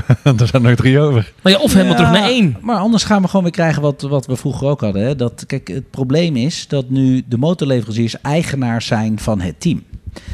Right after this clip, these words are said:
Speaker 3: Ehm, dus op het moment dat een motorleverancier het niet meer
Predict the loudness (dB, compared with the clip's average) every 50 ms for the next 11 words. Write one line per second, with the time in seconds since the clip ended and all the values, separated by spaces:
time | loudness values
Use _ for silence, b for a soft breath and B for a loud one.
0 | B B B B B B -8 _ 0 2 4 4 4 4 4 2 2 0 0 -4
1 | _ -6 -2 0 0 2 0 -2 -4 -6 -6 -6 -4 -2 0 0 2 2 2 2
2 | 2 0 0 0 0 0 0 0 2 2 2 2 0 0 0 -2 -2 -2 -4 -6
3 | -4 -2 0 0 0 0 -2 -4 -4 -4 -4 -2 0 -2 -2 0 0 2 2 2
4 | 0 0 -4